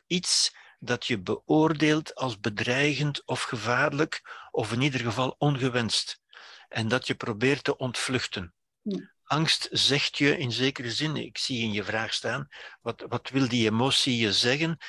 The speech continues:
Speaker 1: Wel, die emotie zegt je, dat is de aanzet, hè, van ga lopen, maak dat je wegkomt. En als je, als je plots voor een tijger staat, is dat het beste wat je kunt doen.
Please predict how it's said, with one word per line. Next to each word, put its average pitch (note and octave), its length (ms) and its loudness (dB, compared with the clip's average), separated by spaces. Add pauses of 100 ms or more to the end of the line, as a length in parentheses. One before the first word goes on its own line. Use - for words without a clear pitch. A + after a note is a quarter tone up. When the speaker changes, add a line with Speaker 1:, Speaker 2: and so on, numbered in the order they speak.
(140)
Speaker 1:
Wel, B2+ 180 0
die A2 180 2
emotie C3 640 2
zegt - 480 0
je, E3 200 -2 (220)
dat G#2 160 -2
is G#2+ 120 4
de - 120 0
aanzet, D3 520 4
hè, D#3 140 2 (240)
van B2+ 280 -2
ga A#2+ 220 -2
lopen, A#2 540 0
maak B2 240 0
dat B2 100 2
je A#2+ 60 2
wegkomt. A2+ 520 -4 (960)
En A#2 220 2
als A#2+ 220 2
je, A2+ 260 -2
als - 260 -2
je A#2 80 -4
plots - 420 -2
voor C3+ 300 0
een G#2+ 160 0
tijger D3+ 320 2
staat, D3 420 -2
is A#2+ 160 -4
dat B2 160 0
het G#2+ 160 -2
beste - 280 2
wat C#3 180 0
je - 80 -4
kunt B2 220 -6
doen. F#2 240 -8